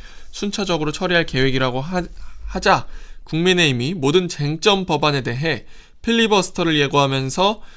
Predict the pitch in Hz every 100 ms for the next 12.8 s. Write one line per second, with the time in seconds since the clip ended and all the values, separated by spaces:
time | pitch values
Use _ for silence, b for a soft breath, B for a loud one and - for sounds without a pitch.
0 | b - 143 180 180 151 180 120 - 196
1 | 202 190 180 185 180 139 175 185 175 160
2 | 147 139 - 135 120 - 127 143 185 175
3 | 180 190 185 240 233 226 180 - 120 B
4 | B B B - 127 147 143 139 143 131
5 | 127 180 233 - - - - 240 233 220
6 | 214 190 160 143 131 143 113 123 113 113
7 | - 190 175 123 87 80 80 - - -
8 | - - - - - - - - - -
9 | - - - B B B B B B 165
10 | 170 208 226 233 226 208 - 240 240 233
11 | - 226 208 190 196 202 190 165 165 -
12 | - 240 220 160 139 196 131